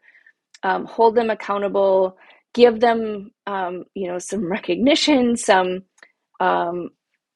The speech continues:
just some more feedback, right? So there are gonna be people who are attracted to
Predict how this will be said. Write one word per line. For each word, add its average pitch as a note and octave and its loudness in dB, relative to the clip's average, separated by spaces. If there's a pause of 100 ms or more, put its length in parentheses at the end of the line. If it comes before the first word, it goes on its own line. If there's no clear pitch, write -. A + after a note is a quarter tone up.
(800)
just B3+ 2
some A#3 2
more G#3+ 6
feedback, G#3 -2
right? G3 4
So C4 2
there A#3+ 6
are A#3+ 4
gonna B3 -2
be A#3 -2 (120)
people A3+ -6
who B3 -4
are B3 2
attracted A#3 -2
to A3+ -12